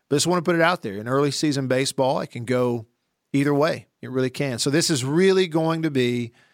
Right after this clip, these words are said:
um, the other stuff that you've had this week really was kinda warm up,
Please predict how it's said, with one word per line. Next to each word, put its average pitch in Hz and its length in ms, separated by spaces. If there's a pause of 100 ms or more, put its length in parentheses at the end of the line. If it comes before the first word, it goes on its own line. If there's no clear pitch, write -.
(340)
um, 110 580
the 143 120
other 165 180
stuff 185 260
that - 180
you've 147 100
had 151 200
this 143 180
week 143 220
really 135 240
was 127 140
kinda 147 200
warm 151 320
up, 104 160